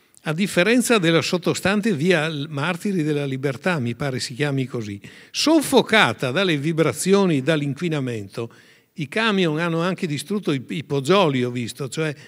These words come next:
veramente massacrata, in-, eh, o-, oltre a far scomparire gli affreschi antichi, indica per Serravalle la strada giusta da seguire quando sarà in funzione, speriamo presto,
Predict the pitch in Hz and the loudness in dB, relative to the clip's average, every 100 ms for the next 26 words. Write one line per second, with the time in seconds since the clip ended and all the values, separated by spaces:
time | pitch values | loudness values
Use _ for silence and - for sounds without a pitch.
0 | - 170 190 165 233 202 151 139 147 - | -8 -2 0 0 0 0 -4 -4 -6 -6
1 | 135 143 123 101 - 147 - _ _ - | -8 -8 -10 -12 -12 -12 -12 _ _ -20
2 | - - - 269 220 170 160 - 170 - | -20 -10 2 4 4 0 -4 -4 -8 0
3 | 185 196 160 - 160 - 170 135 139 156 | 0 2 -2 -2 -4 -4 -4 -2 -2 0
4 | 147 127 127 - 135 131 - 127 110 113 | 0 -2 -4 -6 -6 -6 -6 -6 -6 -8
5 | 101 - 135 - - - - - 240 247 | -8 -10 -12 -12 -20 -20 -18 0 2 4
6 | 185 180 - 170 143 202 202 202 233 254 | 2 0 0 0 2 2 4 4 4 4
7 | 226 151 185 208 185 165 185 233 - 208 | 2 0 0 0 0 2 2 0 0 2
8 | 165 - 156 156 156 143 139 143 - - | 0 0 -2 0 2 0 -2 -6 -18 -8
9 | - 240 226 190 - 180 208 165 - 185 | 0 2 4 2 2 2 2 0 -2 -2
10 | 156 - 170 147 135 - 160 156 190 202 | -2 2 2 2 -2 -6 -6 -4 -4 -2
11 | 147 - 147 113 - - 156 | -4 -4 -2 -2 -6 -6 -6